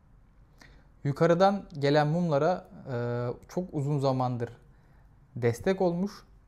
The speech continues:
Kaybedildiği zaman da güzel bir düşüş getirmiş. Düşmüş.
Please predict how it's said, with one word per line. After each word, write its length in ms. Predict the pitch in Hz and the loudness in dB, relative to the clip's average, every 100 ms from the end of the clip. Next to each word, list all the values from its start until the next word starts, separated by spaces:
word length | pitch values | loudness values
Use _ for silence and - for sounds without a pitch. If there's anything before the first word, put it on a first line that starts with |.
| - | -20
Kaybedildiği 720 | - 156 180 190 180 175 185 175 | 2 4 6 4 4 2 2 2
zaman 380 | 175 202 240 | 2 2 2
da 260 | 175 117 131 - 123 | 0 -2 -8 -14 -6
güzel 360 | 120 160 160 | 2 4 4
bir 80 | 151 | 0
düşüş 280 | 143 175 - | -4 -6 -4
getirmiş. 540 | 131 120 147 185 - - - - - - - - - _ - - - - - - - - _ _ _ _ _ - - _ _ _ - _ _ - - 127 | -6 -4 -6 -8 -14 -20 -20 -20 -20 -20 -20 -20 -20 _ -20 -20 -20 -20 -20 -20 -20 -20 _ _ _ _ _ -20 -20 _ _ _ -20 _ _ -20 -10 -2
Düşmüş. 600 | 165 - 135 151 - | -2 0 -4 -4 -8